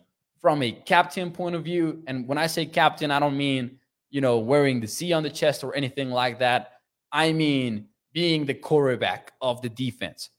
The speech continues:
If L V E goes down, you're in trouble because of that. Uh, I don't know who would take on the green dot. We know that Jayron Kearse at one point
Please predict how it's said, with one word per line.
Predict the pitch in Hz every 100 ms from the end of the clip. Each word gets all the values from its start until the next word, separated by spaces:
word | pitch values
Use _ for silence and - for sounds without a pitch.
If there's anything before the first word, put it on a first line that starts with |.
| _
If | 123 -
L | 220 240
V | 226 226
E |
goes | 196 208 165
down, | 131 160 156 135 127 - _ _ _ _ _ _ _ _ _ _ _ _
you're | 135 190
in | 170
trouble | - 143 87 - _ _ _ _
because | 147 156 151 117
of |
that. | 92 90 -
Uh, | 117 110
I | 160
don't | 185 175 160
know | 156 143
who | - 175
would | 165 151 151
take | 147 135 143
on | 143 127 107 - _ _ _
the | 139
green | 127 160 156
dot. | 123 110 104 - _ _ _
We | 147
know | 175 160
that | 131
Jayron | 131 151 123
Kearse | 107 196 214 -
at | 135
one | 127 123
point | 113 135 117 107